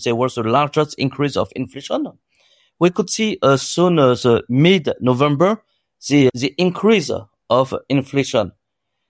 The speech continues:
And we were ahead by two weeks to the consensus, which was disclosed around December eighth and ninth, and official number December thirteenth.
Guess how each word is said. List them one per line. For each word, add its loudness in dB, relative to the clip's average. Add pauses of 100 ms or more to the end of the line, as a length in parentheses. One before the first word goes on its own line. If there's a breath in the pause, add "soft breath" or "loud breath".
(180)
And 2
we 4
were 4
ahead 0 (320)
by 2
two -2
weeks 0 (460)
to 2
the 0
consensus, -2 (100)
which -14
was -2
disclosed 0
around 0 (320 loud breath)
December 0
eighth 0 (100)
and -2
ninth, 0 (140)
and -2
official -4
number 0
December -4
thirteenth. -12